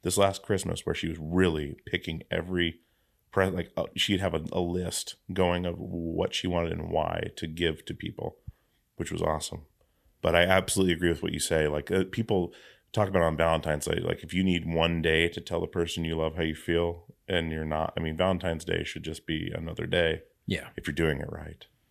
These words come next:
Speaker 1: But I think we all kind of
Speaker 2: But Hallmark can't sell a card
Speaker 1: <sighs>
Speaker 2: every day.
Speaker 1: Exactly.
Speaker 2: Or whatever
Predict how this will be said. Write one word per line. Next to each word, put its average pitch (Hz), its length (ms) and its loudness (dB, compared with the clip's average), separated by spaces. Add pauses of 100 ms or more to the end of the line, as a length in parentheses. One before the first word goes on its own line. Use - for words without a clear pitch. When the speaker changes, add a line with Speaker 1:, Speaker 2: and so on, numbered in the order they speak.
(400)
Speaker 1:
But 80 360 -2 (160)
I 82 100 -10
think 76 180 -4
we 78 120 0
all 76 200 0
kind 76 240 -8
of 69 100 -10 (340)
Speaker 2:
But 92 160 0
Hallmark 98 520 2
can't - 340 -4
sell 90 300 -4
a 85 40 -4
card 95 500 -2 (100)
Speaker 1:
<sighs> - 100 -16
Speaker 2:
every 85 300 -8
day. 92 440 -8
Speaker 1:
Exactly. - 560 -14 (260)
Speaker 2:
Or 87 220 -4
whatever 82 560 -8